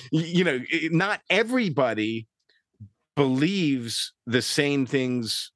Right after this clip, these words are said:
I believe or you believe or any of us believe about systems and how things are. But I think everybody can, can agree that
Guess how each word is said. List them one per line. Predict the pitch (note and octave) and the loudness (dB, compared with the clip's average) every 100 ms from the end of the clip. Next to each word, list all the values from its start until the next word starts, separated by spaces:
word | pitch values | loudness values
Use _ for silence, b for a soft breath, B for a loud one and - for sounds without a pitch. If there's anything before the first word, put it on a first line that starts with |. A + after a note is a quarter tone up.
| _ _ | _ _
I | A2+ C#3 | 0 2
believe | C#3+ C3+ C3+ B2 | 2 2 0 0
or | F#2 | 0
you | A#2 C3+ | 0 0
believe | C3 C3 G#2 | 0 -2 -4
or | G2+ - | -8 -4
any | F3 G3 | 0 0
of | A#2 | 0
us | G2 | -4
believe | - G2+ G2+ F#2+ - | -4 -2 0 -2 -2
about | F2+ F#2 - | 0 -2 -2
systems | - E3+ - C#3+ B2+ G2 | 0 0 2 0 0 -2
and | F#2 | -2
how | F2 G#2+ | 0 -2
things | - A2 E3+ | -2 -2 -2
are. | E3+ b b b _ _ - | -2 b b b _ _ 0
But | C#4+ | 0
I | C#4 | 0
think | E4 B3+ | 0 0
everybody | C4 B3 G3 F3+ - | 0 0 0 -2 -4
can, | - D3 C3 A#2 _ _ _ _ _ _ | -2 0 0 -6 _ _ _ _ _ _
can | - C3+ | -4 -2
agree | A2 G#2 E3 B3 C#3+ | -2 0 0 0 -2
that | G2+ G2 | -2 -4